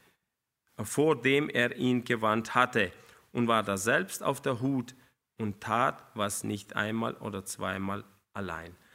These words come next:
Also wir sehen hier auch, der Geist Gottes hat es, äh, dem Elisa, dem Mann Gottes, ja, ein Prophet, hat ihm auch offenbart Dinge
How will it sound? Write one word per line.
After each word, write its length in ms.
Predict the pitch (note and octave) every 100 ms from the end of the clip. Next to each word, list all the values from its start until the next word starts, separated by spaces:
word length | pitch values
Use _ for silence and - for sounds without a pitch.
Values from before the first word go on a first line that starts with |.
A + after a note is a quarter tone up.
| _
Also 360 | - B2 C#3 C3 - -
wir 100 | D3+
sehen 320 | C3+ E3+ F#3
hier 320 | D#3 D3+ E3 D#3+ - - _ -
auch, 400 | E3+ D3+ A#2+ - - _ -
der 120 | B2
Geist 340 | C#3 E3 -
Gottes 540 | D#3+ E3+ E3+ - - C3
hat 300 | D3 D#3 - _ _ _ _ _ _ -
es, 360 | C3+ C#3+ - -
äh, 580 | - B2+ B2+ B2 A#2+ G#2+ - - _ _ _ _ _ _ _ _ _ B2 B2
dem 280 | B2 B2 B2 - _ _ _ _ _
Elisa, 580 | B2 B2+ C3+ E3+ D3 A#2+
dem 180 | A#2+ A#2
Mann 360 | B2+ C3+ C3
Gottes, 460 | B2+ D3 C#3 G#2+ -
ja, 200 | G#2+ C3+
ein 220 | A2+ A2
Prophet, 640 | A#2 A2+ - C#3+ C#3+ A2+ - _ _ _ _ _
hat 320 | - - C3 C3+
ihm 160 | C3
auch 360 | - C3 D#3 -
offenbart 680 | C3+ C#3 B2+ A#2+ A#2+ A#2 C#3
Dinge 420 | D3 A#2+ C3